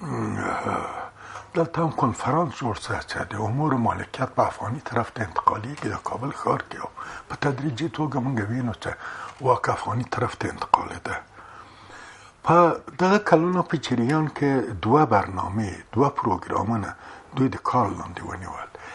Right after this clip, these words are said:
یو د ډي ډي آر برنامه و، بل د دایک برنامه و. د دې برنامو اساسي هدف دا و چې غیر قانوني وسلې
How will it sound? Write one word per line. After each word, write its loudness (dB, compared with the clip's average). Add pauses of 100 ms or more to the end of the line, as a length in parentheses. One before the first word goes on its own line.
(200)
یو 8
د 2 (140)
ډي 2
ډي -4
آر 2
برنامه -2
و، -6
بل -2
د -2 (120)
دایک -2 (100)
برنامه -2
و. -20 (800)
د 2 (100)
دې 10
برنامو 2
اساسي -2
هدف 0
دا 4
و 2
چې -6 (160)
غیر 2
قانوني -4
وسلې -4